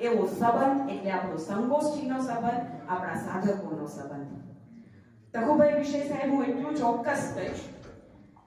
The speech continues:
કે અમારે બિઝનેસ ઓર્ગેનાઇઝેશન એન્ડ મેનેજમેન્ટ નામનો એક સબ્જેક્ટ છે અને એમાં આવે વ્યવસ્થાતંત્ર. વ્યવસ્થાતંત્ર તમે ક્યારે કરી શકો?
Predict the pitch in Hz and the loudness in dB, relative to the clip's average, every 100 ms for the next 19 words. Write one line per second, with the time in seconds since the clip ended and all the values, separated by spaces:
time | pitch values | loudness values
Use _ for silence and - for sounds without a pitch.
0 | _ 285 277 285 247 277 269 226 - - | _ 0 2 4 4 6 4 4 2 0
1 | - - - - 220 247 269 302 311 302 | -2 -8 -14 -2 4 4 4 2 2 0
2 | - 233 240 269 285 285 302 294 294 - | 2 2 4 4 4 4 2 2 0 2
3 | 302 320 330 226 247 247 214 196 254 262 | 2 2 2 0 2 4 4 4 0 0
4 | 262 262 262 226 208 220 254 277 220 - | 2 2 2 2 2 2 0 0 -2 -2
5 | - 175 170 190 175 - - - - - | -2 -2 0 2 2 -2 -6 -10 -12 -16
6 | - - - _ _ _ _ _ _ _ | -20 -20 -20 _ _ _ _ _ _ _
7 | - 214 247 220 247 254 233 226 202 185 | -4 0 2 4 6 6 6 4 4 6
8 | 202 - - - - - - - 220 285 | 4 2 0 -2 -2 -4 -6 2 6 6
9 | - - 311 311 302 311 311 311 320 330 | 4 2 2 2 4 2 4 4 4 4
10 | 311 185 170 165 - - - - | 4 2 0 -2 -4 -8 -10 -12